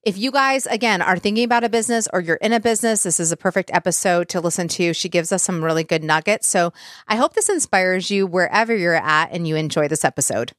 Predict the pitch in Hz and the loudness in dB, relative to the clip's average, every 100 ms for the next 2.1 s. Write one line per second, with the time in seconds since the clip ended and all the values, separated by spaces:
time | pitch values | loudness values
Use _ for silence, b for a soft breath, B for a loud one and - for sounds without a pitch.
0 | _ _ _ 202 185 170 165 214 233 240 | _ _ _ -2 2 0 0 0 0 0
1 | 208 214 208 - - 202 190 196 190 202 | 0 0 0 -2 0 0 0 0 0 0
2 | 214 | -2